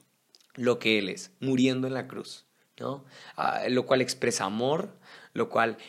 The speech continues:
expresa muchísima humildad y, y lo cual expresa la mejor,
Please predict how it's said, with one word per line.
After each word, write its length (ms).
expresa 640
muchísima 720
humildad 640
y, 120
y 260
lo 180
cual 160
expresa 580
la 300
mejor, 540